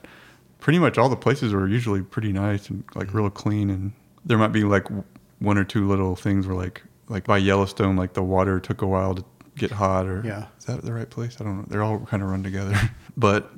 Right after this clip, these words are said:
Speaker 1: yeah, this place was, I mean, it looked new. I think we were also both kinda, getting back to Texas was actually, like, a relief, 'cause we're like, "I know what the mask mandate is here. Like, we don't have to put a mask <laughs> on." 'Cause we've been kind of,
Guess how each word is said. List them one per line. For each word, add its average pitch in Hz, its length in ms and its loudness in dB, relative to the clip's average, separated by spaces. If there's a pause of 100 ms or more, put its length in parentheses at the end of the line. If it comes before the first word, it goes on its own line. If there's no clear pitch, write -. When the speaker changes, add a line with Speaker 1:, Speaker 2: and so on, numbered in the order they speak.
Speaker 1:
yeah, 107 160 2
this 113 180 2
place 110 280 0
was, 95 360 0 (120)
I 120 40 0
mean, 104 140 6
it 127 100 4
looked 120 200 4
new. 123 560 4
I 117 80 4
think 208 180 2
we 226 100 4
were 123 140 8
also 131 300 4
both 120 320 0
kinda, 117 420 2 (320)
getting 123 240 4
back 123 180 4
to 110 80 4
Texas 120 440 0
was 107 120 2
actually, 107 300 2
like, 98 200 2
a 104 60 2
relief, 98 480 2
'cause 104 140 0
we're 101 140 2
like, 95 220 -2 (260)
"I 120 120 4
know 147 260 6
what 131 180 0
the 113 80 2
mask 123 320 4
mandate 117 400 4
is 107 220 2
here. 104 500 2 (440)
Like, - 140 -2
we 127 60 6
don't 123 160 4
have 127 140 2
to 123 60 2
put 123 200 2
a 113 60 2
mask 110 440 0
<laughs> - 120 -10
on." 131 60 -6 (920)
'Cause 107 180 0
we've 107 180 2 (200)
been 110 140 4
kind 110 180 4
of, 98 200 -2